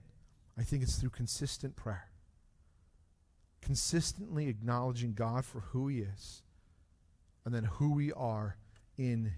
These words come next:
him. By doing this, it helps to renew our minds. It transforms us from the inside out into,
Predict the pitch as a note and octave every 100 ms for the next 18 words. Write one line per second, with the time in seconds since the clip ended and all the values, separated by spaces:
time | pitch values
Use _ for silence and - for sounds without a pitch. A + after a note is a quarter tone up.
0 | - C3+ A#2+ G#2 - - - - - _
1 | - - - C#3+ B2 D3 G#3+ F#3 B2 A2
2 | C#3 - - - D#3 - - C#3+ C#3 E3
3 | F#3 E3 C#3+ C#3 D#3 E3+ C3+ A2 B2+ -
4 | C#3 C3 - - F3+ G3 C#3+ B2 - -
5 | - D#3+ D3+ E3 F3 F#3+ G3+ - - D#3
6 | C#3 - E3+ F#3 D3+ C#3 C3